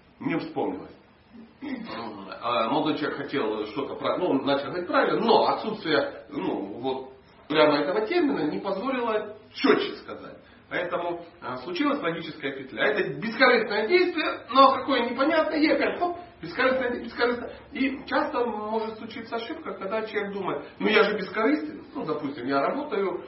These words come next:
э, плиточником, облицовщиком бесплатно. Бескорыстен? Бескорыстен. Целыми днями кладу плитку.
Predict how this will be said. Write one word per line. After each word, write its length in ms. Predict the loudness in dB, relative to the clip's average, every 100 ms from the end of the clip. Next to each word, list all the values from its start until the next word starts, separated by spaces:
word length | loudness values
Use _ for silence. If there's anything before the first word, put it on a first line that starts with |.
| -16 -20 -14
э, 400 | -10 -6 -6 -6
плиточником, 560 | -4 -2 -2 -2 -2 -2
облицовщиком 640 | -2 -4 -2 -4 -4 -6
бесплатно. 500 | -8 -8 -8 -8 -12 -20 -20 -20 -20 -20 -12
Бескорыстен? 640 | -8 0 4 6 4 -4 -12 -20 _ _ _
Бескорыстен. 720 | -8 -4 2 2 2 -2 -10 -6
Целыми 540 | 2 4 6 6 6
днями 380 | 8 8 6 2
кладу 420 | 2 0 0 -4
плитку. 500 | -4 -6 -6 -8 -10